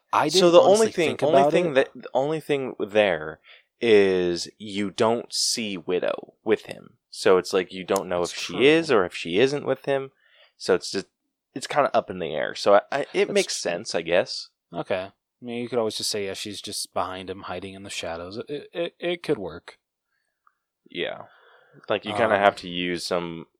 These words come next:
Speaker 2: <laughs> some justification for it, but yeah, I think,
Speaker 1: Yeah.
Speaker 2: I think it works. Whatever. <laughs>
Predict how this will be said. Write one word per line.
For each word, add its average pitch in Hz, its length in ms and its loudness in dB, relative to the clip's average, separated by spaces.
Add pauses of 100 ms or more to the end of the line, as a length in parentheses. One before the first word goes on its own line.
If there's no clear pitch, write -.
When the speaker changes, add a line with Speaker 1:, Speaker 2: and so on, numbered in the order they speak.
Speaker 2:
<laughs> - 1000 -8
some 95 240 0
justification 85 1300 -4
for 82 320 2
it, 55 180 -4
but 76 300 -4 (100)
yeah, - 280 -8 (200)
I 98 80 -2
think, 95 220 -8
Speaker 1:
Yeah. 92 300 0 (260)
Speaker 2:
I 127 60 -4
think 98 140 -6
it - 80 -14
works. - 380 -10 (160)
Whatever. - 400 -8 (600)
<laughs> - 0 -